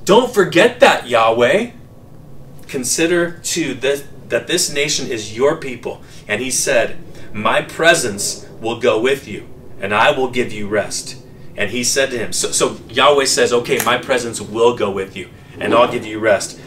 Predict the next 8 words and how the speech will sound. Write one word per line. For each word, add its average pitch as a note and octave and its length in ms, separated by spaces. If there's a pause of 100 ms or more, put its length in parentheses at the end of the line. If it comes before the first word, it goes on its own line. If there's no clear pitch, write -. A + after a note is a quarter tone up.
And A#2 160
Moses A#2+ 420
says G#2+ 260
to G#2+ 80
him, G#2 240 (260)
"If A2 180
your B2 260
presence D3+ 680